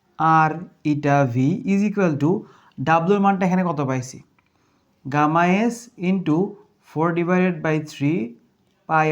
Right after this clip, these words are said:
r cube। সূত্রের মাইনাস, এখানে আছে কি? Gamma W four by three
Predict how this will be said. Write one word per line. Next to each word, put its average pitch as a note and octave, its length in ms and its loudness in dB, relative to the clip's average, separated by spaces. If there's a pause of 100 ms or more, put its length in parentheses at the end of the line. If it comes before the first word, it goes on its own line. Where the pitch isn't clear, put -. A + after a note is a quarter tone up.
(140)
r - 20 -2 (120)
cube। A#2+ 240 -8 (760)
সূত্রের F3 420 -4
মাইনাস, F3 400 0 (540)
এখানে G3 280 0
আছে F#3 200 -2
কি? B2 120 -2 (600)
Gamma D3 260 0 (420)
W F3 40 0 (440)
four D3 200 -2 (120)
by D#3+ 140 -2 (180)
three D#3 300 -4